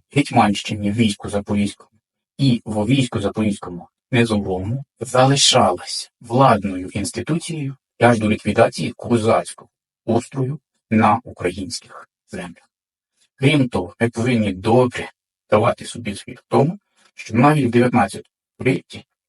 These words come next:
козацька традиція була дуже вагома. Відродження козацтва було ключовим в українській ідеології. Генерал-губернатор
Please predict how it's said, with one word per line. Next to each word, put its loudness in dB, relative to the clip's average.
козацька -2
традиція -2
була 4
дуже 2
вагома. -6
Відродження 0
козацтва 0
було 0
ключовим 0
в -2
українській -2
ідеології. -2
Генерал-губернатор 2